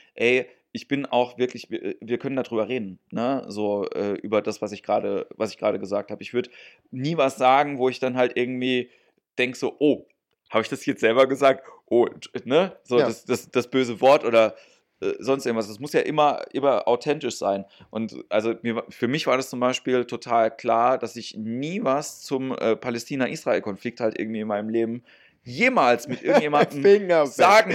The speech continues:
Speaker 1: werde,
Speaker 2: <laughs>
Speaker 1: so, „Ey, weil ich kenn mich nicht aus.“ Das ist einfach mein, äh, das hat nichts mit Interesse, mit, äh, mit mangelndem Interesse zu tun. Ich hab versucht, es nachzuvollziehen und zu
Speaker 2: Mhm.
Speaker 1: verstehen. Wenn du versuchst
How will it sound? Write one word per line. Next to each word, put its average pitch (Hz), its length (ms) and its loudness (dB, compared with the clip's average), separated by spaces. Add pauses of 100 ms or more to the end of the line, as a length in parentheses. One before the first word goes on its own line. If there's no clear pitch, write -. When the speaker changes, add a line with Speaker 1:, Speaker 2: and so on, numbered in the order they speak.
Speaker 1:
werde, 180 400 6 (100)
Speaker 2:
<laughs> 196 100 6
Speaker 1:
so, 180 360 6 (260)
„Ey, 196 220 6
weil 156 180 4
ich - 100 -12
kenn 170 160 2
mich 160 160 -8
nicht 143 200 -8
aus.“ 110 380 2
Das 127 100 -8
ist 139 80 0 (100)
einfach 170 160 0
mein, 160 240 -2
äh, 117 140 -8 (140)
das 143 180 -14
hat 180 160 -4
nichts 190 340 -6
mit 185 140 -8
Interesse, 165 520 -4 (140)
mit, 143 160 -8
äh, 120 80 -4
mit 123 200 -8
mangelndem 156 280 -2
Interesse 139 340 -8
zu - 140 -10
tun. 127 120 -6
Ich - 100 -12
hab - 140 -6
versucht, 131 760 -2
es - 160 -12
nachzuvollziehen 107 800 -8
und 113 120 -6
zu 120 100 -4
Speaker 2:
Mhm. 123 40 -4
Speaker 1:
verstehen. 101 420 -8 (440)
Wenn 139 200 -2
du 143 80 -4
versuchst 127 840 -2